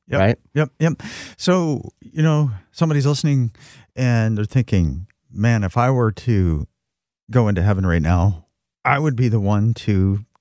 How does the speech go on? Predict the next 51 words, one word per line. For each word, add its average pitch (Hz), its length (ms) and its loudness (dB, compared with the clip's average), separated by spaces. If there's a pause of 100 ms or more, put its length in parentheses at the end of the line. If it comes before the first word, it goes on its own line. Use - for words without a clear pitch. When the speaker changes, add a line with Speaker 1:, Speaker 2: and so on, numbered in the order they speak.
Speaker 1:
cause 101 600 -2 (340)
the 113 80 -8
curse 110 320 0
of 95 100 -4
sin 123 280 2
to 104 40 -2
be 107 180 0
there, 78 320 -2 (240)
the 104 140 -4
brokenness, 92 640 0
the, 87 340 0
the 95 100 -4
mess 101 640 0
to 101 100 -2
be 110 160 2
there, 80 340 -2
because 95 460 0 (200)
I'm 131 160 2
a 107 60 2
mess." 120 400 -2 (560)
So 117 220 0
what 113 160 0
do 143 40 0
they 147 140 0
need 143 200 0
to 113 100 2
do 123 320 0
to, 101 500 0 (320)
yeah, 110 180 0 (140)
get 127 200 0
that 120 200 0
remedy? 110 540 -2 (240)
Speaker 2:
Yeah, 95 220 0
well, 101 120 2
that's 156 240 0
the 147 80 -8
beauty 120 380 2
of 90 60 -4
Jesus 92 360 -2
Christ. 80 420 -2
You 107 60 -2
know, 113 60 2
you 120 100 2
may 147 220 0 (360)
remember 113 360 0
that, 95 180 0
you 101 80 0
know, 90 80 2
Jesus 127 320 0
Christ 123 320 -2
lived, 113 420 0